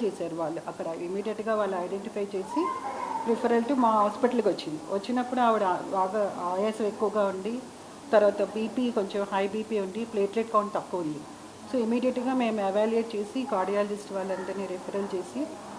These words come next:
తనకి హార్ట్ ఫెయిల్యూర్లోకి వెళ్ళింది. ఎనీమియా, హార్ట్ ఫెయిల్యూర్ and, uh,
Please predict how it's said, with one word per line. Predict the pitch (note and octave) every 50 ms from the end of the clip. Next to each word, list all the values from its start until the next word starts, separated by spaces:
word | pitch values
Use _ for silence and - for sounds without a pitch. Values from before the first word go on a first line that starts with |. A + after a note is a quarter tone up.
| - - - - A3+
తనకి | G#3+ A3 G#3+ A#3+ A#3+ A3+
హార్ట్ | A3 G#3+ F#3+ G#3+ -
ఫెయిల్యూర్లోకి | - B3+ B3 B3 B3 A#3+ A3+ A3+ G#3+ G#3+ G#3+
వెళ్ళింది. | F#3+ F#3 F3 E3 F#3 F#3
ఎనీమియా, | F#3+ G3+ G#3+ G#3+ G#3+ G#3+ G#3 G#3 A3 A#3 A3+ G3+ G3+
హార్ట్ | G#3 F#3+ F#3+ G3 -
ఫెయిల్యూర్ | - A3+ G#3 G3+ G3+ G3+ G3 F#3+ F#3+ G3
and, | A3 A3 - - F#3+ G3 G#3 G#3+
uh, | G#3 - - - - E3+ D3 D#3+ E3+ F3 E3+ F3